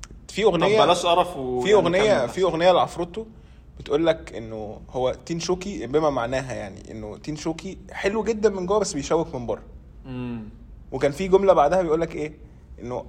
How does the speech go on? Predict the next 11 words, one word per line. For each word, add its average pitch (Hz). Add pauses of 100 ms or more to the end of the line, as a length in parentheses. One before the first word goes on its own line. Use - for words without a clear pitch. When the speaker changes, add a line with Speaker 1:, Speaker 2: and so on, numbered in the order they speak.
Speaker 1:
أنا 156
خلاص 220
وصلت 220
لشوب 208
المانجا 202
ومبسوط، 165 (240)
بس -
المانجا 170
مش 180
مسكرة. - (760)
Speaker 2:
أمال؟ 117